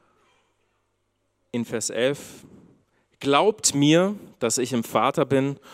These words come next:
und der Vater in mir ist. Wenn nicht, so glaubt mir doch wenigstens um meine Werke.“ Wow, Jesus geht noch eine Stufe weiter runter, nachdem er jetzt zum fünften Mal hier erklärt hat,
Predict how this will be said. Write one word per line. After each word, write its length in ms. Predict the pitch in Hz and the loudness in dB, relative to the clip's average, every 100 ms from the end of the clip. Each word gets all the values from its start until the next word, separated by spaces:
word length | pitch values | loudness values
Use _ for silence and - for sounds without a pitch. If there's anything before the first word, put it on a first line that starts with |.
| - | -20
und 220 | - 113 113 | -2 -2 0
der 100 | 107 | -2
Vater 600 | - 107 95 - 113 117 123 - | 0 2 2 2 0 0 -8 -4
in 140 | 143 | -2
mir 280 | 139 135 117 | 2 2 2
ist. 380 | 87 82 - - - _ _ _ _ _ _ | 0 -4 -6 -8 -18 _ _ _ _ _ _
Wenn 280 | 117 120 120 | 0 2 4
nicht, 360 | 160 190 - | 4 2 -4
so 420 | - - - 123 113 | -8 -8 -2 0 2
glaubt 500 | 113 113 131 - - | 2 4 2 0 -4
mir 160 | 127 | -2
doch 300 | 107 110 110 | 2 0 0
wenigstens 520 | 98 107 107 - 101 | -6 -4 -4 -4 -4
um 180 | - 104 | -4 -4
meine 320 | 92 90 92 | -4 -4 -6
Werke.“ 360 | 85 82 82 76 71 _ _ _ _ _ _ _ _ | -6 -8 -10 -14 -14 _ _ _ _ _ _ _ _
Wow, 300 | 95 92 85 85 - - | 2 2 0 -10 -20 -20
Jesus 380 | - 117 139 143 | 0 2 2 0
geht 260 | 131 135 - _ | 0 -2 -4 _
noch 300 | - 123 175 | -2 0 2
eine 180 | 170 165 | 0 -4
Stufe 480 | 156 - 165 170 156 | -4 -4 -6 0 0
weiter 300 | 131 135 143 | 2 0 0
runter, 360 | 131 147 139 120 | 2 2 2 0
nachdem 300 | 117 135 135 | 0 0 2
er 80 | |
jetzt 260 | 123 120 - | 0 -2 -6
zum 140 | 139 | -6
fünften 500 | 131 - 220 262 - | -6 2 2 2 -4
Mal 280 | 196 180 180 | 0 2 0
hier 180 | 175 180 | 0 -2
erklärt 480 | 127 - 147 165 - | -2 -2 -2 -2 0
hat, 400 | 131 147 - | -2 -2 -8